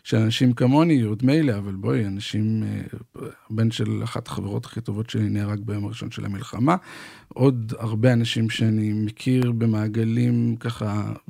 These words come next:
מעגלים קונצנטריים כאלה, רמות היכרות ככה, אה, אה, הולכות ומתרחקות, אה, אה, אה, איב-, איבדו את חייהם או נפצעו בת-, באופן מאוד קשה,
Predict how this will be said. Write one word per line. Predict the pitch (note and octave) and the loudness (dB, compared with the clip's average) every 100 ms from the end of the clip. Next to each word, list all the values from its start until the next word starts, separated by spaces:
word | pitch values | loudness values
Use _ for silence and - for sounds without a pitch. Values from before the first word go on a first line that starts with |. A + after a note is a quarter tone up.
| D#3+ D3 | -16 -14
מעגלים | D#3 C#3 A2 A#2+ | -8 -4 -2 -2
קונצנטריים | B2 A#2+ D3 D3+ D3+ C3+ | -2 0 2 4 4 4
כאלה, | C#3+ C3 A#2 A2 A2 A2+ A2 - | 2 2 2 0 -2 -4 -6 -2
רמות | A#2 B2 | -2 -2
היכרות | A#2+ - A2 B2 A#2+ | -4 -6 -2 -2 -4
ככה, | - A2 G#2+ G#2+ A#2 _ _ - _ _ - | -10 -8 -6 -6 -8 _ _ -20 _ _ -8
אה, | G#2+ - | -6 -4
אה, | A2+ | -2
הולכות | A2+ A#2 C3+ C3 | -2 0 0 2
ומתרחקות, | B2+ A#2 A#2+ - A2+ - A#2+ A#2 - - | 0 0 -2 -2 0 2 2 0 -10 -6
אה, | A2+ - | -6 -2
אה, | A#2+ - | -2 0
אה, | C3 A2+ | 0 0
איב-, | - A#2 A2 | 0 -4 -2
איבדו | B2+ A#2 A#2 | -2 0 4
את | C3 | 2
חייהם | - A#2+ B2 A#2 A#2 A2 | 2 0 2 4 2 2
או | |
נפצעו | A2 A2+ - A#2+ | -2 -4 2 4
בת-, | A2+ A#2 - | 4 0 -2
באופן | A#2+ A#2 A#2 A2+ A#2+ | -2 2 2 2 0
מאוד | A2+ A2+ | 0 -2
קשה, | - A#2 A#2+ | -4 -2 0